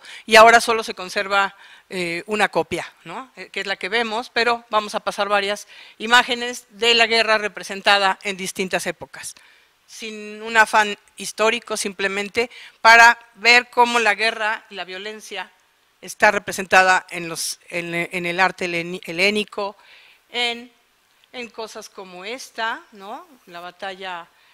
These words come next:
de mil quinientos veintiocho a veintinueve,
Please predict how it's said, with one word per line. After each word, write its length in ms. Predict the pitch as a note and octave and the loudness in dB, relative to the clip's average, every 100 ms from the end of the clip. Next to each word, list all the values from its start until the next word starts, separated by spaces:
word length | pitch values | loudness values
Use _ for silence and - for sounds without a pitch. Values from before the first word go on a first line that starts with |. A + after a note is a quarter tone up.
| _ _ | _ _
de 160 | F#3 G#3 | -14 -12
mil 200 | A3 G#3 | -12 -12
quinientos 540 | A3+ G#3+ G#3+ A3 G3+ | -10 -10 -10 -14 -14
veintiocho 480 | F#3 F#3 G#3 G3+ A3 | -14 -12 -12 -10 -10
a 60 | |
veintinueve, 840 | F#3+ F#3 G3 G3 A3 B3 G#3+ G#3+ | -10 -14 -18 -16 -8 -8 -6 -12